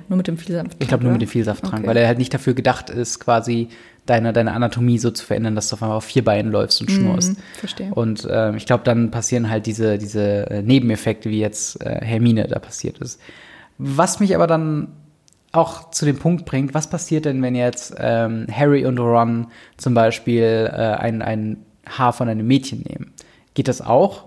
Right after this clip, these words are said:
Speaker 2: schief oder funktioniert das? Und
Speaker 1: Ich denke, das würde funktionieren, weil es anatomisch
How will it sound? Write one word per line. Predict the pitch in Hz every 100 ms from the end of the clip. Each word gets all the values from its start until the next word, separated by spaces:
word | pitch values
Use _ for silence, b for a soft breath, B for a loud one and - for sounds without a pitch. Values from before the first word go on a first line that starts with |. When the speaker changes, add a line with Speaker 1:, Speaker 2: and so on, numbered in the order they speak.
| -
Speaker 2:
schief | - - 135 233 - -
oder | 139 127 120 120
funktioniert | - 117 127 127 175
das? | 226 262 -
Und | 151 147
Speaker 1:
Ich |
denke, | 151 247
das | 285 262 214
würde | 208
funktionieren, | 208 - 196 190 - 185 180 180 190 233 240 220
weil | 196 185 190
es | 196 - - _
anatomisch | 190 190 - - 220 240 247 -